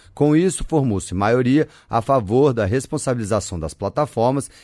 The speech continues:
e o placar atualmente está em sete a um. Até o momento, apenas o ministro André Mendonça abriu divergência e votou pela manutenção da validade do artigo dezenove do Marco Civil. O julgamento prossegue na semana que vem,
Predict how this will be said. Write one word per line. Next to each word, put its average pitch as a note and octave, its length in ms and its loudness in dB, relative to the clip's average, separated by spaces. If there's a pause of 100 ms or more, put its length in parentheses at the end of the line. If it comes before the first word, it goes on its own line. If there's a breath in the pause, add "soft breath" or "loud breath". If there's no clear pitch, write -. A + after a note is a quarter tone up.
e D3 60 2
o D3+ 40 0
placar D3 400 0
atualmente A#2+ 600 -2
está C3 240 -2
em C3 60 0
sete D#3+ 460 0
a D#3 80 4
um. F#2+ 160 -2 (600)
Até G#2+ 280 -2
o F#2 60 0
momento, C3+ 500 2
apenas D#3+ 480 0
o D3 60 0
ministro G#2 440 0
André F#2 220 0
Mendonça C#3 500 0
abriu F2 240 -2
divergência A#2 720 -2 (280 soft breath)
e B2 80 0
votou D#3 400 2
pela A2+ 200 0
manutenção C3+ 720 0
da C3 120 2
validade G#2+ 540 0
do G2 60 0
artigo G2 340 -4
dezenove A#2 500 0
do C3 100 -2
Marco G2+ 280 -2
Civil. A#2 380 -4 (380 soft breath)
O F2 60 -8
julgamento B2+ 600 0
prossegue A2+ 440 -2
na F#2 100 -4
semana B2 380 -2
que D#3+ 100 -2
vem, C#3 280 0